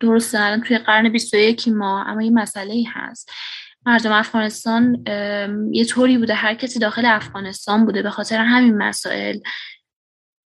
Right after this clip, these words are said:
اصلاً، ام، وقت پیشرفت کردن نداشتن. یعنی یک طوری بوده که، ام، نتونستن پیشرفت بکنن. این زمینه براشون مهیا نبوده که این مردم فکر بکنن که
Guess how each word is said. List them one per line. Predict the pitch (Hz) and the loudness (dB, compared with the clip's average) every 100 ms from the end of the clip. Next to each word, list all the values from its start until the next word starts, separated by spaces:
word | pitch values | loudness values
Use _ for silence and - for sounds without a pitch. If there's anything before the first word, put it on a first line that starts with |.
| _ | _
اصلاً، | 202 202 214 208 214 - | 0 2 2 2 2 0
ام، | 196 190 - - 202 - - - - 202 | -2 0 -2 -6 -10 -10 -12 -14 -16 0
وقت | 254 262 - - 226 214 | 2 2 -2 -2 -2 -2
پیشرفت | - 220 220 214 - | 0 2 2 0 0
کردن | 214 208 254 269 | 0 4 6 6
نداشتن. | 196 190 - - 190 147 - _ _ | 4 0 -4 -4 -6 -12 -16 _ _
یعنی | 208 202 214 | -6 -2 0
یک | 214 220 | 0 -2
طوری | - 240 254 | 0 2 2
بوده | 214 214 202 | 2 -2 -4
که، | - 214 208 - 240 _ _ _ _ _ _ _ - _ _ | -6 -6 -4 -4 -8 _ _ _ _ _ _ _ -20 _ _
ام، | 226 214 208 214 233 _ _ _ _ _ 240 | 0 0 0 -6 -10 _ _ _ _ _ 2
نتونستن | 311 - 254 208 - 185 180 | 2 4 2 2 0 -4 -6
پیشرفت | - - 196 190 - | -6 -4 -4 -8 -14
بکنن. | - 190 202 - | -10 -6 -4 0
این | 226 | 2
زمینه | 226 202 202 220 | 4 2 2 0
براشون | 208 214 214 | 0 0 -2
مهیا | 208 208 196 202 220 | -2 0 0 2 4
نبوده | 233 247 240 214 196 | 6 4 2 -4 -8
که | - | -12
این | 190 208 220 | -8 -2 2
مردم | 214 196 196 214 226 | 4 4 2 0 -2
فکر | 233 285 294 - | 2 2 4 2
بکنن | 247 240 208 196 190 214 | 0 -2 0 0 -2 -8
که | 202 196 | -12 -12